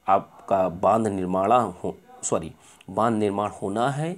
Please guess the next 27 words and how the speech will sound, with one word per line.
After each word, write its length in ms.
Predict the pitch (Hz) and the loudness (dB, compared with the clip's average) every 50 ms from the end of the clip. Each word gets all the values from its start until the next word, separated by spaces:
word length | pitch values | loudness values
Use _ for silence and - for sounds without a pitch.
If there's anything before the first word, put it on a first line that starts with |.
| - - | -10 -8
या 240 | 107 107 95 92 | -4 -2 0 0
नहीं 420 | 90 87 87 95 113 131 143 190 175 | 0 -2 -2 -2 0 2 4 4 4
होना 340 | 131 113 95 90 87 85 85 | 4 4 2 0 0 -4 -6
है, 160 | 87 80 - - - - - - - - - - | -8 -10 -12 -14 -18 -20 -20 -20 -20 -20 -18 -8
ये 260 | - 107 156 208 - - | -2 2 2 2 4 4
आपको 440 | 113 98 92 - - - 185 247 339 - - _ _ _ - - | 2 2 2 0 0 2 2 2 2 0 -6 _ _ _ -14 -6
देखना 360 | 90 92 85 - - 90 85 80 | -4 -4 -4 -4 -4 -6 -6 -4
है, 60 | 71 | -2
आगे 280 | - 92 110 - 117 110 | -2 -2 0 2 2 2
डिसाइड 360 | 104 101 - - 80 80 - | 2 2 2 2 0 -2 -4
करना 300 | - 80 80 80 78 76 | -6 -6 -6 -6 -6 -8
है, 180 | 85 104 - - - - _ - | -10 -12 -14 -16 -18 -12 _ -2
ठीक 120 | 185 196 | -2 0
है। 100 | 208 139 - - - - - - - | 0 -2 -4 -6 -18 -20 -10 -2 2
आपदा 340 | 104 107 107 - 131 185 180 | 4 4 4 4 4 2 4
प्रबंधन 580 | 180 165 147 127 127 139 131 131 127 135 151 156 | 4 2 0 2 2 2 2 4 4 4 4 4
के 100 | 147 147 | 4 4
लिए 240 | 139 135 139 139 135 | 4 6 6 6 6
क्या 160 | 135 131 127 | 4 2 2
करना 260 | 127 - 127 127 127 131 | 2 2 2 2 2 2
है 120 | 135 120 | 4 2
आप 160 | 123 120 123 | 2 2 2
लोगों 200 | 120 120 120 123 123 | 0 0 0 0 0
को 160 | - 165 180 180 - - - - - - | 0 0 0 -2 -4 -14 -20 -20 -10 -6
कि 140 | - - - - | -6 -4 -2 0
आपदा 400 | 104 95 92 - 113 101 110 110 | 0 0 0 0 2 4 4 4
पूर्व 480 | 110 - - 92 90 110 147 165 180 | 4 2 -2 -2 2 4 4 4 2